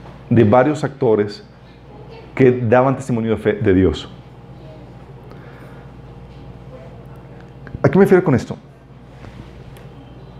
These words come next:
¿Qué se ocurre con, con personas que testi-, o actores que testificaban de Dios? Que hacían, a ver, "Hey, Dios es real, Dios es cierto". Sí.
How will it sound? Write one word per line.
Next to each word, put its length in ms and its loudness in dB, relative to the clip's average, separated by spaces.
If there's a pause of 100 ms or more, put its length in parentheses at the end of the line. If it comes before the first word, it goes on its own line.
(200)
¿Qué 120 4
se 100 2
ocurre 200 4
con, 220 2
con 360 2
personas 320 2
que 100 2
testi-, 380 0
o 340 2 (1200)
actores 400 2
que 100 -4
testificaban 840 -2 (180)
de 140 0
Dios? 360 0 (300)
Que 100 2
hacían, 340 4
a 120 0
ver, 280 2
"Hey, 240 4
Dios 180 2
es 120 2
real, 380 4
Dios 240 -2
es 140 -4
cierto". 560 0 (960)
Sí. 360 0